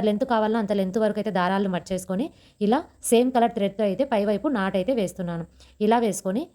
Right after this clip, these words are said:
మనము లెంత్ చూసుకొని ఆ కుచ్చును అనేది కట్ చేసుకోవాలి. ఇలా అన్ని కుచ్చులను అయితే రెడీ చేసేసుకోండి.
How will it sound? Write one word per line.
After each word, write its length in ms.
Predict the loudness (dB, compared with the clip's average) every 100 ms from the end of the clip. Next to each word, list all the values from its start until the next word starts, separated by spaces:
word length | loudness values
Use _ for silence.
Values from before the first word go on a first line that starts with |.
| _ _ _
మనము 200 | -2 2
లెంత్ 260 | 2 2 0
చూసుకొని 380 | -2 -2 -2 -4 -2
ఆ 80 | -2
కుచ్చును 340 | -2 -4 -2 0
అనేది 220 | 0 0
కట్ 220 | 0 -2
చేసుకోవాలి. 540 | -4 -6 -6 -6 -6 -12 _ _ _ _ _ _ _ _ -2
ఇలా 180 | 2 2 0
అన్ని 240 | 0 0
కుచ్చులను 380 | 0 -2 0 0
అయితే 120 | 2 2
రెడీ 200 | 2 0
చేసేసుకోండి. 540 | -4 -6 -8 -8 -10